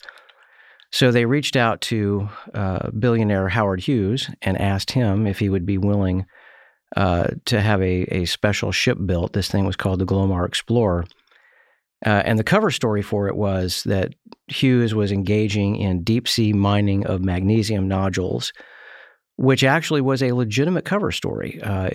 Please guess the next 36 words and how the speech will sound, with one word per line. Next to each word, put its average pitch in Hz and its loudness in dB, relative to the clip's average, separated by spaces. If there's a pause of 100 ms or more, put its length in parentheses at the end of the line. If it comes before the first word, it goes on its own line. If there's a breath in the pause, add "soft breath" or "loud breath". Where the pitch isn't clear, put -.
that, 95 -2
that 110 2
is 104 0
something 107 0
that, 98 0 (120)
that 98 0
can 113 2
be 104 0
done. 101 0
Uh, 101 0
it 101 -2
is 98 0
difficult 110 -2
to 107 0
do, 98 0
but 104 0
it 98 -2
can 98 0
also, 101 0
from 104 -2
what 87 0
I've 92 0
been 92 0
told, 101 -2
be 98 0
fairly 95 0
lucrative. 135 -2
At - -8
least 90 -4
it, 127 -4
it - -2
was 85 0
back - -2
in 90 0
the 85 0
day. 113 0